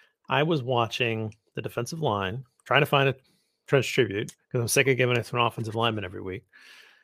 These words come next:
And I was struck by the fact that Justin Jones is the only player that you really feel good about on this defensive line right now. And he's, to me, he's clearly the best player on that defensive line.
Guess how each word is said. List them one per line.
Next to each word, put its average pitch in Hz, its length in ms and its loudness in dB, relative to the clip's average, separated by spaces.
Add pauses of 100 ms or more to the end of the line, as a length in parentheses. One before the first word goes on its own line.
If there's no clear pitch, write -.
(320)
And 135 440 6 (160)
I 135 140 2
was 190 160 4
struck 190 380 2
by 139 200 6
the 123 100 -2
fact 131 380 -2
that 117 320 -4
Justin 226 360 -2
Jones 165 260 2
is 127 80 -4
the 127 160 -2
only 147 340 0
player 117 600 0 (460)
that - 260 2
you 143 180 -6
really 151 320 4
feel 139 240 2
good 139 180 2
about 117 260 2
on 101 100 -2
this 107 160 -6
defensive 110 380 -8
line 143 180 -2
right 113 160 -8
now. - 220 -10 (440)
And 135 460 4
he's, 185 380 -4 (640)
to 202 100 0
me, 214 120 4
he's 202 200 2
clearly 233 320 2
the 170 80 2
best 156 240 0
player 117 240 -2
on 104 80 -4
that 107 140 -10
defensive 123 340 -10
line. - 160 -14